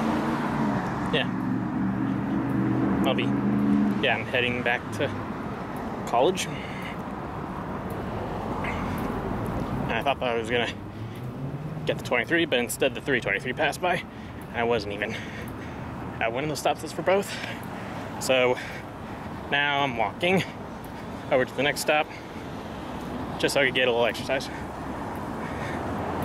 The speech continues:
'Cause, yeah, the pizza over at De Anza, no matter how delicious it is, it's,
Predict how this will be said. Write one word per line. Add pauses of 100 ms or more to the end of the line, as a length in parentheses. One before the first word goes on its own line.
(340)
'Cause, (1300)
yeah,
the (1300)
pizza
over
at (1000)
De
Anza,
no
matter
how
delicious
it
is,
it's,